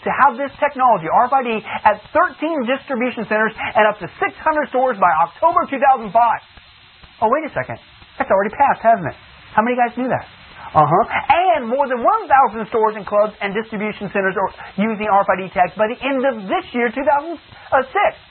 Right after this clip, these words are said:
And speaking of global effects, folks, R F I D technology has grown so much, so fast, that there's an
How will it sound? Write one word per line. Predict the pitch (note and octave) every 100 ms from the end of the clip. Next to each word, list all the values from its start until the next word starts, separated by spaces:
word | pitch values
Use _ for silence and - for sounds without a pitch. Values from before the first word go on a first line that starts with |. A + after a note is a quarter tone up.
| -
And | - - C4 -
speaking | F4+ F#4+ F#4 C#4+
of | A#3 B3
global | B3+ A3+ F#3
effects, | D#4+ E4+ -
folks, | F#3 F3+
R | - - C#4+ D#4
F |
I | D4
D | C#4+ C4+
technology | B3 A#3 B3+ C#4 G#3
has | F#3
grown | A3+ G#3+ -
so | E4+ D#4
much, | C4+ - -
so | F4+ F4+
fast, | F#4 F#4 - - - - -
that | B3
there's | D4 B3+
an | B3